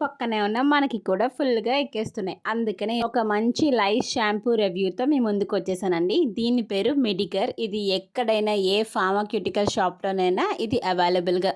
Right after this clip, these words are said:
ఉంటుంది. ఇది పిల్లల దగ్గర నుంచి పెద్దవాళ్ళు, జెంట్స్, లేడీస్, పిల్ల-, చిన్నపిల్లలు ఎవరైనా కూడా యూజ్ చేసుకోవచ్చు అన్నమాట.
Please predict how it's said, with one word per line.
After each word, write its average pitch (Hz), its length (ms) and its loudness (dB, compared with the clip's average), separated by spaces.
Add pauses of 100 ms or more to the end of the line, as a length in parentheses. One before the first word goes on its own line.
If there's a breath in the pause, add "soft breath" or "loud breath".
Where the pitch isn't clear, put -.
ఉంటుంది. 180 580 -2
ఇది 190 160 -2
పిల్లల 190 460 0
దగ్గర 185 300 -2
నుంచి 180 300 0
పెద్దవాళ్ళు, 175 1000 0 (400 loud breath)
జెంట్స్, 208 600 0 (240)
లేడీస్, 202 680 2
పిల్ల-, 185 380 -4
చిన్నపిల్లలు 190 560 2
ఎవరైనా 190 720 0
కూడా 190 180 0
యూజ్ 190 420 0
చేసుకోవచ్చు 160 460 -4
అన్నమాట. 156 340 -2